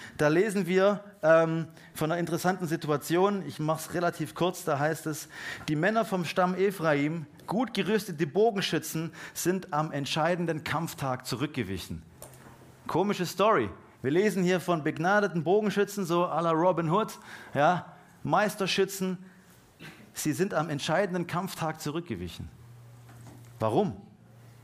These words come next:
Sie hielten sich nicht an Gottes Bund, den er mit seinem Volk geschlossen hatte. Sie weigerten sich, sein Gesetz zu befolgen.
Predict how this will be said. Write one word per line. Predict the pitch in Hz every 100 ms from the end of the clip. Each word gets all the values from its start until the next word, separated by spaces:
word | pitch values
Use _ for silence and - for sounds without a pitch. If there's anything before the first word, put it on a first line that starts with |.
| - - -
Sie | - 160
hielten | 180 262 233
sich | 180 160
nicht | 202 254 196
an | 165
Gottes | 170 196 185
Bund, | - 220 208 180
den | 156
er | 147
mit | 139
seinem | 160 151
Volk | 143 185 202
geschlossen | 190 147 180 190 160 131
hatte. | 127 139 147 - - -
Sie | 143 127
weigerten | 175 196 180 156
sich, | 135 131
sein | 147 147
Gesetz | 135 139 175 -
zu | 139
befolgen. | 127 - 175 170 135 151